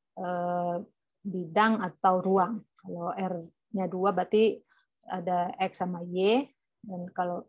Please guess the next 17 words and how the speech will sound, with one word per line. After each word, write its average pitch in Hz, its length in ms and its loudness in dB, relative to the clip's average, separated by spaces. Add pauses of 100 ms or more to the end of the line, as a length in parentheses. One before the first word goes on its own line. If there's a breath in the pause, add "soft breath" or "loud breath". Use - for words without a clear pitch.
(440 soft breath)
eh, 180 320 -4
ruang 190 400 -2
ada 180 400 -8
X, 190 320 -6
Y, 180 160 -2
Z. 180 240 -4 (1500 soft breath)
Nah, 190 240 -2
contoh, 233 320 4
eh, 202 400 2
ini 254 160 10
notasi 226 480 2
penulisan, 196 720 0
eh, 190 400 0 (400)
P - 80 -
D 190 80 0
I 185 280 4 (280)
ya. 220 320 4